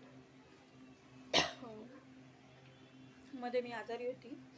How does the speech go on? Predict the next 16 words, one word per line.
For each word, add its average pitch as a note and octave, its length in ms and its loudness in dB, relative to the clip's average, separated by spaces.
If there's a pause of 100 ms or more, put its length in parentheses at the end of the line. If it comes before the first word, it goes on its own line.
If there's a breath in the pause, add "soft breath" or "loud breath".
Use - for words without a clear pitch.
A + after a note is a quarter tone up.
(520 loud breath)
त्यामुळे A#3+ 380 -2
मग B3 140 -4 (1800)
मला, A#3+ 340 2 (1160 loud breath)
अ, A#3 180 0
कंपनीतून B3+ 680 0
सांगण्यात B3 460 -4
आलं B3 160 4
की D4 280 2 (1080)
तुम्ही B3+ 260 4 (520)
घरीच C4+ 480 6
राहा. - 160 -10 (1500)
आता B3 180 0
मी C4+ 200 2 (1400)
फ्लावर A#3 500 4
आणला G#3+ 280 2
होता, G3+ 340 -2